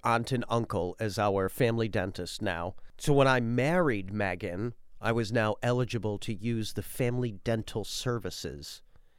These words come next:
One of the questions that they ask you is, "When was the last time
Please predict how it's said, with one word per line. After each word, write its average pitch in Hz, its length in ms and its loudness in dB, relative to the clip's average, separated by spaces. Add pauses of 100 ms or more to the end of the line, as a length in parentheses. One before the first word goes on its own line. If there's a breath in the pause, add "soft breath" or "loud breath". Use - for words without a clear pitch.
(400)
One 123 200 6
of 127 60 2
the 131 60 2
questions 113 480 2
that 110 120 0
they 95 140 0
ask 90 220 -2
you 107 80 -2
is, 92 140 -6
"When 127 420 2
was 135 200 0
the 95 120 -4
last 92 420 -2
time 101 480 -2